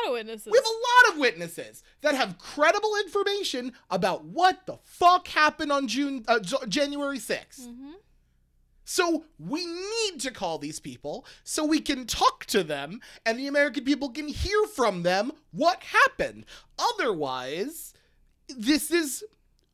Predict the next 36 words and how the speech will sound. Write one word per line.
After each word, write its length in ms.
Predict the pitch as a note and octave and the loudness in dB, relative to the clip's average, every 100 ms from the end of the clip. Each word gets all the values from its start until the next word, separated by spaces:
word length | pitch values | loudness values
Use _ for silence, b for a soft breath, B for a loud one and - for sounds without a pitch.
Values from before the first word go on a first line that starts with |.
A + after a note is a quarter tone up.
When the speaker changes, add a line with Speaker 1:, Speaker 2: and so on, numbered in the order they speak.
| _ _ _ | _ _ _
Speaker 2:
I 180 | F3+ G3+ | 2 4
agree. 440 | B3+ A3 F#4+ F#4 E3+ | 2 0 2 4 4
I'm, 160 | F#3 E3+ | 2 4
I'm 140 | F#3+ | 0
starting 300 | E3+ F3 E3+ | 2 -2 0
to 80 | A3 | 0
get 220 | F#3 F#3+ | 0 0
to 60 | A3+ | -2
the 60 | |
point 160 | G#3+ B3 | -2 0
where 80 | C4+ | 0
I'm 60 | C#4 | -4
like, 140 | C#4+ | -6
"Fuck, 300 | - A#4 - E3 | 0 0 0 4
was 280 | G#3+ E4+ | 6 6
this 120 | G#4 - | 4 2
a 60 | B4 | 4
waste 160 | A#4+ A#4+ | 4 4
of 120 | A#4 A4+ | 0 -2
time?" 480 | A#4 B4+ B4+ - - | -4 -4 -4 -14 -10
I 60 | F#3+ - | -8 0
don't 260 | C4+ D#4 D4 | 2 2 0
think 140 | C#4 | -6
it 80 | D4 | -2
was, 400 | F#4 D#4+ C#4 - B _ | 6 6 6 -4 B _
but 120 | C3 | -12
I 80 | G#2 | -10
one 160 | G#2+ | -16
hundred 320 | - - C#3 G3+ | -8 -2 -2 -2
percent 280 | G#3 G3 | -4 -4
get 180 | E3+ F3+ | -4 -4
that 200 | F3 - | -4 -4
thought 260 | G3+ - - | -4 -6 -6
process. 680 | D#3 A2 - - - - - | -8 -6 -8 -10 -12 -16 -20
Speaker 1:
Yeah, 140 | B3+ | -18
it's, 340 | A#3+ - - | -18 -18 -20